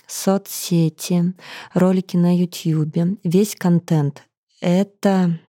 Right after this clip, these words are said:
такая непростая штука. Он, к сожалению, не дает энергии. Наш мозг тратит очень много энергии на обработку этого контента.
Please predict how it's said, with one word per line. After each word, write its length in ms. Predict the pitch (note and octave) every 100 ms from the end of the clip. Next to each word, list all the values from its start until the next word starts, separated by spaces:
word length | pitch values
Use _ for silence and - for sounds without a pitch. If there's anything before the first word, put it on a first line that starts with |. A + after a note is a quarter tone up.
| _
такая 340 | E3+ F3 F#3+
непростая 540 | F#3 F3+ E3+ - E3+ E3
штука. 360 | - E3+ -
Он, 100 | F#3
к 60 | -
сожалению, 360 | F#3 E3+ F3+
не 60 | F3
дает 300 | E3 E3 E3
энергии. 500 | D3+ C#3+ - E3 D#3 - - - -
Наш 320 | F3+ F3+ -
мозг 320 | G3 B3 -
тратит 360 | - F#3 - F#3
очень 260 | F3+ -
много 280 | F3+ F3+ E3
энергии 340 | E3+ G3 G3 F3
на 140 | F#3
обработку 480 | D#3 D#3 F3 F3 D#3+
этого 220 | D3+ D#3
контента. 640 | C#3+ C#3 D#3 C3+ - D#3